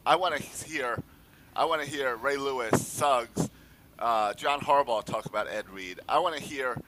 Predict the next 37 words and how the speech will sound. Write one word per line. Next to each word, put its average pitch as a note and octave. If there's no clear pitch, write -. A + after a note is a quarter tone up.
Tom D3+
Brady C3+
talk A2+
about G#2+
Ed A2+
Reed G#2
and, A2
uh, G2
uh, A2
<laughs> -
what's -
his D#3
name C3+
up B2+
in A#2
Pitts-, -
Pittsburgh -
talk A2
about F2
Ed F#2
Reed. F#2
I C#3
want, E3
I C3+
want D#3
the D3+
guys C3+
that A#2+
he A#2
faced B2
to G#2+
talk F#2+
about F2+
him, F2
and, G2+
and G#2
that's C#3